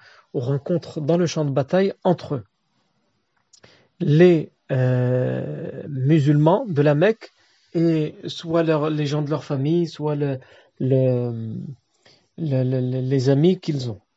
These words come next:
Et Abdurrahman ibn Abi Bakr, au moment de, de Badr, il ne s'appelle pas encore Abdurrahman, il s'appelle Abdul Kaaba. Et il va croiser, il va, il va se retrouver nez à nez, face à face avec son père,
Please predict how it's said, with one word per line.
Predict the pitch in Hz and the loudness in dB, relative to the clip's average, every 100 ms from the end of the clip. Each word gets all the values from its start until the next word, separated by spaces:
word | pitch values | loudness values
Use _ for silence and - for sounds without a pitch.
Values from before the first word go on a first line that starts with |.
| _ - - - - | _ -20 -20 -20 2
Et | 165 | 4
Abdurrahman | 156 214 233 208 226 254 | 4 6 4 4 6 6
ibn | 220 175 | 6 6
Abi | 170 165 | 6 6
Bakr, | 220 220 - - | 4 2 -6 -2
au | |
moment | 165 170 175 160 | 0 2 2 0
de, | 156 165 156 | -2 -4 -4
de | 143 | 0
Badr, | 180 214 175 | 2 2 0
il | 175 | -2
ne | 160 | -2
s'appelle | 170 - | -2 -2
pas | 220 190 | 0 -2
encore | - 147 | -2 -4
Abdurrahman, | 135 143 127 156 214 220 | -2 -4 -2 -2 0 0
il | |
s'appelle | - 151 - 208 - | -2 -2 2 2 0
Abdul | 160 160 151 131 | -4 -2 -4 -4
Kaaba. | 135 113 185 190 _ _ _ _ _ _ _ | -6 -2 -4 -4 _ _ _ _ _ _ _
Et | 185 202 | 4 4
il | 175 | 4
va | 160 160 | 2 2
croiser, | - - 196 143 147 | -2 2 2 4 0
il | 175 | 0
va, | 160 131 - | -2 -4 -6
il | 143 | -4
va | 151 | -4
se | 127 156 | -4 -4
retrouver | 156 - 147 147 | -4 -4 -2 -2
nez | 143 196 | 0 0
à | 180 | 0
nez, | 147 156 - | -2 -6 -4
face | 190 175 | -2 -2
à | 156 | -4
face | - 170 165 | -2 -4 -2
avec | 151 - | -4 -4
son | 156 | -10
père, | - 180 139 | -2 -2 -2